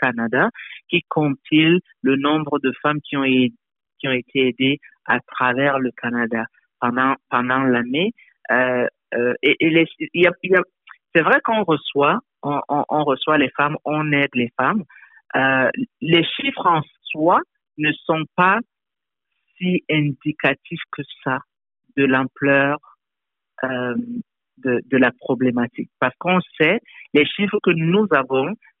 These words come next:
c'est des femmes qu'on a pu rejoindre. Mais on sait que pour une femme reçue à maison d'hébergement, il y en a cinq ou six autres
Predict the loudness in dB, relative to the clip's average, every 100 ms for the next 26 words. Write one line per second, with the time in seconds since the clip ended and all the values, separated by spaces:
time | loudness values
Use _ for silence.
0 | _ 0 0 0 0 -2 -4 -4 -2 0
1 | -2 -4 -6 -6 -6 -6 -8 -4 -4 -2
2 | -2 -4 -8 -14 _ _ _ _ _ -4
3 | -2 0 -2 0 0 0 -2 -6 -2 -2
4 | 2 0 0 0 2 0 -2 -4 -4 -6
5 | -2 -2 -2 -4 -4 -4 -4 -6 -6 -2
6 | -2 -2 -4 -2 0 0 -2 -6 -8 -8
7 | -20 -20 _ _ _ -6 -6 _ -20